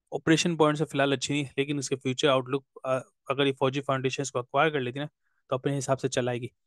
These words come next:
which indicate कि भाई, एक पॉजिटिव आउटलुक कंपनी के लिए आ सकता है। और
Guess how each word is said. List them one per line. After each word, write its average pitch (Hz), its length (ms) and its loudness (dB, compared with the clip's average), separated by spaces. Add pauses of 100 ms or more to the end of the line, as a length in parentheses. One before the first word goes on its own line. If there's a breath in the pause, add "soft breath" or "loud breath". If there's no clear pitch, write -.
(280)
which 135 180 -2
indicate 139 380 0
कि 135 100 0
भाई, 131 280 0 (580)
एक 135 180 -6 (140)
पॉजिटिव 139 440 6
आउटलुक 127 320 2
कंपनी 131 320 -4
के 139 60 -2
लिए 139 120 -2 (160)
आ 123 40 4
सकता 127 300 -6
है। - 160 -10 (480)
और 127 80 -4